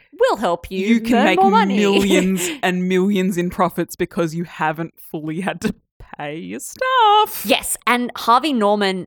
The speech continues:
Speaker 1: so they received about twenty-two million dollars in JobKeeper payments. They're a huge company. They have, uh, shops all across the country. They employ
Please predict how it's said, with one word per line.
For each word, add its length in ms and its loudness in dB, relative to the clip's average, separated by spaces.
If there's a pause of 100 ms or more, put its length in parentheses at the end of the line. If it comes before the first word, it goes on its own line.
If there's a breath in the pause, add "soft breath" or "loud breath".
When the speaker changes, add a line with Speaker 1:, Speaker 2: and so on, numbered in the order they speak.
Speaker 1:
so 160 -4
they 160 2
received 440 -2
about 260 -2
twenty-two 500 -6
million 680 -6
dollars 400 -6
in 200 -8
JobKeeper 560 -6
payments. 320 -10
They're 140 -2
a 60 0
huge 340 -4
company. 580 -6
They 160 -4
have, 360 -6 (180)
uh, 440 -4 (140)
shops 380 -4
all 200 0
across 280 -6
the 80 -8
country. 340 -6
They 140 -4
employ 460 -4